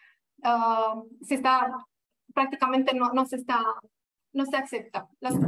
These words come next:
los, uh, este tipo de matrimonio no, no, no parece, um, um, ser aceptado porque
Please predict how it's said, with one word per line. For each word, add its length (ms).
los, 420
uh, 460
este 200
tipo 220
de 100
matrimonio 680
no, 180
no, 200
no 140
parece, 760
um, 600
um, 560
ser 180
aceptado 720
porque 920